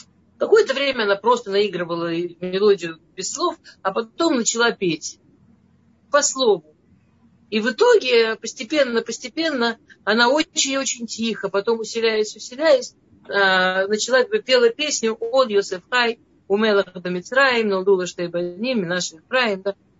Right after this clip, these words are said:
"Од Йосеф Хай, Умелах Бамицраим". И она это сделала без цветов,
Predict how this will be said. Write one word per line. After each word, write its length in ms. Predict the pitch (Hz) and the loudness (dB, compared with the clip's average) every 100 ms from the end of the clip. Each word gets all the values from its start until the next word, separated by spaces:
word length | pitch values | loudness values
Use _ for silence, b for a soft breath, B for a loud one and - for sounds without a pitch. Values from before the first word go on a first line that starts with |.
| _ _ - | _ _ 0
"Од 160 | 214 | 2
Йосеф 340 | 202 196 185 175 | 2 0 -4 -6
Хай, 180 | 220 202 | 0 0
Умелах 280 | 185 180 170 | 0 -4 -6
Бамицраим". 580 | 175 175 175 160 156 147 _ _ _ _ _ _ _ | -8 -12 -8 -8 -8 -14 _ _ _ _ _ _ _
И 320 | - 101 202 _ _ _ _ _ _ | 0 2 0 _ _ _ _ _ _
она 440 | 180 202 262 269 247 - | -2 0 2 2 0 -4
это 200 | 220 214 | -6 -4
сделала 500 | 190 180 254 240 202 | -8 0 2 4 2
без 320 | 180 214 208 | 0 0 0
цветов, 500 | - - 190 - 226 | -2 -8 -2 0 0